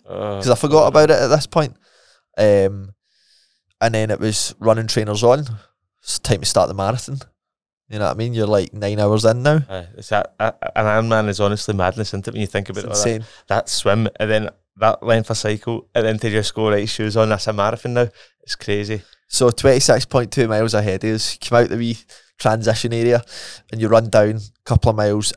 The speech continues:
Speaker 2: into, so the way it works in Barcelona is you run into the finish line. So there's
Speaker 1: Okay.
Speaker 2: two lanes. One goes to the finish line. One is a loop back round. So you run through the crowd, back out, and then you start.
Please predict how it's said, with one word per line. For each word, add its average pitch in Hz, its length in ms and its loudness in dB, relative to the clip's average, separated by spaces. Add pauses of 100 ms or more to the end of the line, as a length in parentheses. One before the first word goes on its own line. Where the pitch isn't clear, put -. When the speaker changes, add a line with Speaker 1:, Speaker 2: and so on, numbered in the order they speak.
(140)
Speaker 2:
into, 117 440 -2
so - 140 -4
the 117 80 -2
way 117 120 4
it - 80 2
works 117 320 4
in 120 100 -4
Barcelona 107 480 2
is 107 100 -10
you 113 80 -6
run 107 280 2
into 135 260 -2
the 120 80 -2
finish 117 380 -2
line. 139 200 2 (460)
So 110 100 -12
there's 110 140 0
Speaker 1:
Okay. 123 160 6
Speaker 2:
two 139 60 8
lanes. 135 400 2 (260)
One 117 260 0
goes 151 200 4
to 165 100 2
the 160 40 2
finish 131 380 0
line. 170 200 6 (640)
One 127 400 4 (240)
is 117 100 0
a 110 60 4
loop 104 260 -2
back - 300 2
round. 110 420 0
So - 160 -4
you 113 80 -2
run 113 180 2
through 135 200 0
the 139 80 2
crowd, 131 420 4 (600)
back 123 280 2
out, 127 200 4 (640)
and 107 140 0
then 101 120 -8
you 104 80 -8
start. - 440 2